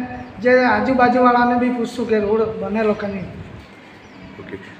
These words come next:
Speaker 2: શિક્ષણનો જે પ્રશ્ન હતો કે પ્રવાસ માટે ખાલી બે દિવસનો સમય આપવામાં આવે છે, તો એની માટે શું રજૂઆત કરશો?
Speaker 1: એ એમને માટે એ લોકોએ પાછું જણાવવા કીધું છે કે અમે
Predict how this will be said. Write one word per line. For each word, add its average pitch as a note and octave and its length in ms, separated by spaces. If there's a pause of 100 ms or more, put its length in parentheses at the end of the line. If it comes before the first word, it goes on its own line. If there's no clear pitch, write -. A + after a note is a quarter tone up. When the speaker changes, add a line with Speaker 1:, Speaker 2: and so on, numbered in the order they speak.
(100)
Speaker 2:
શિક્ષણનો D3 440
જે C#3+ 60
પ્રશ્ન C3 360
હતો C3+ 360
કે B2 120
પ્રવાસ C3+ 460
માટે C3 260
ખાલી C#3 240
બે B2 320
દિવસનો D3 400
સમય C3 300
આપવામાં A#2 400
આવે G#2 160
છે, G2+ 180 (460)
તો B2 100
એની C#3 220
માટે C#3+ 180
શું C#3+ 160
રજૂઆત G2+ 300
કરશો? - 260
Speaker 1:
એ - 20
એમને A#3+ 260
માટે B3+ 260
એ B3+ 140
લોકોએ C4 280
પાછું C4 640
જણાવવા C4 380
કીધું C4+ 320
છે G#3 100
કે G#3 100
અમે G#3+ 360